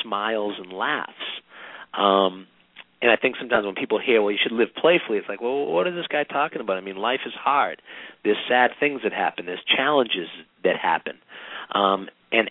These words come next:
and all playful living means in those situations is the ability to feel what you feel, the ability to, you know, continue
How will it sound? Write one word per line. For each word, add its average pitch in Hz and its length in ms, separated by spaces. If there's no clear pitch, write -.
and 110 100
all 135 160
playful 120 440
living 135 320
means 98 240
in 95 80
those 95 220
situations 98 600
is 98 160
the 110 60
ability 127 300
to 107 200
feel 127 220
what 143 160
you - 60
feel, 113 300
the 110 140
ability 110 600
to, 104 480
you 110 140
know, 101 220
continue 113 640